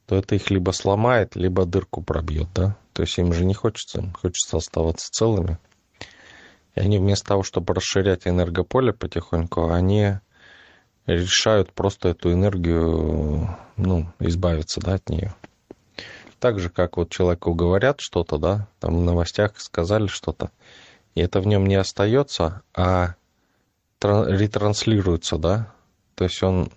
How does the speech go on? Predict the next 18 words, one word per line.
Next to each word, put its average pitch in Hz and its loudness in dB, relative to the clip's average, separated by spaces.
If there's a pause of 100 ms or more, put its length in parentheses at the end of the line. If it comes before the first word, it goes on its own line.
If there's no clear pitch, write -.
(1040)
и, - -8
ну, 80 0
начинает 92 0
это 92 0 (300)
передавать, 101 0 (1400)
при 120 2
этом 113 0
в 98 0
нём 104 2
ничего 98 2
не 98 2
задерживается, 90 0
да? 87 2 (680)
То - -8
есть, - -8
ну, 110 -6
кроме 98 0
информации. 90 -2